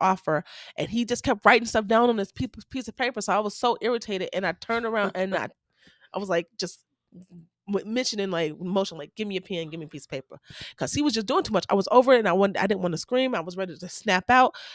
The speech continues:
Speaker 1: I turned around, I was like, and just took the piece of paper, and I said, "No, no, no, thank you." And he turned around, took the paper, and wrote back. <laughs>
Speaker 2: Girl,
Speaker 1: He
Speaker 2: wrote
Speaker 1: turned
Speaker 2: the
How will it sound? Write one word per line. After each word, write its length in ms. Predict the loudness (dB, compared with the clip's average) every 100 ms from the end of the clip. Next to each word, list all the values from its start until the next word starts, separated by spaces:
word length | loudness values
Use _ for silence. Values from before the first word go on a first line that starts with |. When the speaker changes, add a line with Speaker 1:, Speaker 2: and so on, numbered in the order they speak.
| 0
Speaker 1:
I 140 | 2
turned 200 | 2 0 2
around, 120 | 2
I 40 |
was 140 | 2 2
like, 320 | 4 4 2
and 100 | 0
just 180 | -4 -2
took 160 | 0 0
the 80 |
piece 200 | 0 0
of 60 | 2
paper, 260 | 2 2 2
and 120 | 2 2
I 80 | 2
said, 400 | 4 6 4 2 -10
"No, 440 | -6 2 4 4 -4 _ -14 -14 _ -2
no, 380 | 8 10 10 6 _ _ _ 6
no, 200 | 10 10
thank 400 | 6 0 -2 -8
you." 180 | -8 -10 _ _ _ _ _ _ _ _ _ _ _ 0
And 160 | 0 4
he 140 | 2 2
turned 340 | 2 6 6 8
around, 440 | 8 8 8 4
took 220 | 2 2 4
the 100 | 2
paper, 340 | 4 4 4 2
and 280 | 4 4 8
wrote 300 | 8 8 6
back. 220 | 6 6 2 4
<laughs> 120 | 6 6 8 8 8 0 2 4 8 12 12 12 12 10 8 8 6 4 0 -20 _ -8
Speaker 2:
Girl, 1040 | 2 4 6 6 6 6 6 4 2 -2 -6 -8 4
Speaker 1:
He 60 | 8 8
Speaker 2:
wrote 140 | 10 8
Speaker 1:
turned 220 | 8
Speaker 2:
the 60 | 6